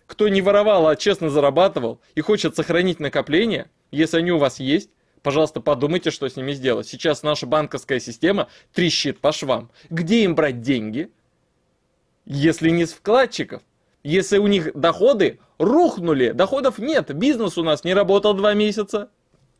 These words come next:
предприятия стояли в простое, люди денег не получали, потому что зарплат не было. Я у многих спрашиваю, да, даже в Москве выплачивали этот минимальный размер оплаты труда, и всё. Что, что в Москве можно сделать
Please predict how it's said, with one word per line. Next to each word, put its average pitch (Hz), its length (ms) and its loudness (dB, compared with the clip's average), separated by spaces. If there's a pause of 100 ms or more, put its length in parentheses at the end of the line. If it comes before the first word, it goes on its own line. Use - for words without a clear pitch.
(120)
предприятия 175 680 2
стояли 170 380 4
в 156 80 -4
простое, 160 520 0 (240)
люди 226 380 6
денег 165 340 0
не 170 120 -2
получали, 160 560 2
потому 139 280 -2
что 160 200 -2
зарплат 147 440 2
не 147 160 -2
было. 143 240 -4 (240)
Я 160 140 2
у 202 60 2
многих 208 280 2
спрашиваю, 175 640 0 (520)
да, 170 360 0
даже 170 280 2
в 170 40 -2
Москве 175 380 0
выплачивали 214 600 2
этот 185 260 0 (200)
минимальный 202 580 2
размер 170 320 2
оплаты 156 380 2
труда, 127 420 0 (120)
и 143 140 -6
всё. 165 480 -2 (400)
Что, 185 420 -2
что 214 340 2
в 135 80 -10
Москве 175 420 0
можно 151 340 -2
сделать 190 340 0